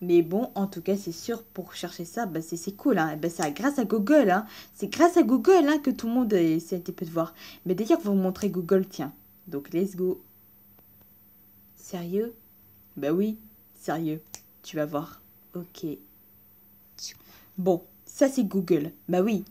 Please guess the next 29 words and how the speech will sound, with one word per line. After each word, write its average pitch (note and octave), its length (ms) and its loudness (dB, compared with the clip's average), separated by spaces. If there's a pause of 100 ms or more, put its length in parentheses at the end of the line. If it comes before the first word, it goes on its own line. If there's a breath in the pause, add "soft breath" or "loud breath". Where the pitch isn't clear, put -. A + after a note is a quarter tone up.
tout B3 140 0
le C4+ 60 6
monde, C#4 180 4
est-ce G3 160 -2
que D#4 100 0
c'est, F4 140 2
ce - 160 -10
que B3 100 -6
c'est, A3+ 300 2
euh, E3 220 6 (420 loud breath)
Google ? E3+ 400 2 (380 loud breath)
Bah E3+ 120 4
oui, G#3 260 0 (500)
tout C#4+ 180 4
le C4+ 60 4
monde D4 440 6 (160)
connaît G3+ 480 2 (100)
très D4 300 2
bien A#3 180 -2
sur G3+ 160 -8
ce - 120 -12
que G3 100 -4
c'est F#3+ 160 -6
Google. E3 520 -2 (480 soft breath)
Et F3 120 4
bah F#3 160 4
oui. E3+ 240 2 (840)
En F3 80 -8
fait, C4 360 0